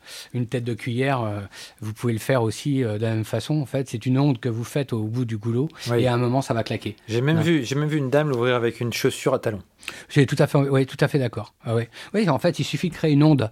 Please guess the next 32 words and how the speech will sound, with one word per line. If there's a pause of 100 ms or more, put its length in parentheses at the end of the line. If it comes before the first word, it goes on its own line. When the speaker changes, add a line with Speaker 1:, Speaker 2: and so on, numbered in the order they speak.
(120)
Speaker 1:
sur
le
goulot,
c'est
tout
ce
qui
va
se
passer,
quoi. (240)
Pour
l'ouvrir,
en
tout
cas,
c'est
ce
qu'il
faut
faire. (160)
Sinon,
attention,
accident,
euh, (380)
j'ai
Speaker 2:
Garanti.
Speaker 1:
j'ai
déjà
vu
des
bouchons